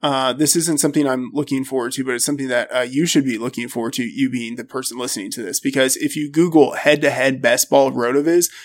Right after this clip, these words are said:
you can find an <laughs> old article that I wrote about the league format, um, <laughs> like, like, a couple of years ago. Um, so that's, that's something that, that you could do. Um, maybe not all of the things, 'cause that, it kinda has a weird playoff structure.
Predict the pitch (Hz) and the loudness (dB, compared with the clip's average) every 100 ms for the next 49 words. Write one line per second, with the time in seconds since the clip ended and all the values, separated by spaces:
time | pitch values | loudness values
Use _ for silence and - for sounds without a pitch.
0 | - 160 151 151 143 135 131 143 143 135 | -6 -2 4 4 4 4 4 4 2 0
1 | 139 175 - 135 147 - 180 - 160 147 | 2 2 4 4 2 4 4 8 6 6
2 | 135 117 139 160 - - - - 139 139 | 4 2 2 2 -6 -20 -4 2 6 6
3 | 139 135 135 127 135 139 139 - 135 143 | 4 4 4 6 6 6 2 2 4 6
4 | 160 185 - - - - - 147 139 135 | 4 4 -2 -8 -12 -20 -2 2 4 4
5 | 131 127 131 123 180 151 147 123 143 135 | 4 4 2 -2 0 6 8 8 4 2
6 | 139 160 151 143 127 113 117 107 104 120 | 4 4 6 6 6 0 0 -2 -2 -6
7 | - - 175 - 147 143 131 131 - 147 | -10 -2 -2 0 2 2 2 2 6 8
8 | 147 143 - - - 147 - 139 127 120 | 8 6 4 2 6 6 6 0 0 -4
9 | 110 - 120 87 117 113 117 113 135 - | -6 -2 -4 -4 -8 -6 -4 -6 -8 -4
10 | 143 131 117 101 160 156 160 175 165 143 | 2 4 2 -4 -6 4 6 8 8 6
11 | - 127 139 143 156 175 180 - 156 143 | 6 4 6 6 4 4 0 4 6 6
12 | 113 - 147 139 147 139 131 127 127 117 | 4 2 -4 0 2 2 2 2 0 -2
13 | - 131 123 139 - 170 190 190 | 2 4 4 2 2 2 2 -2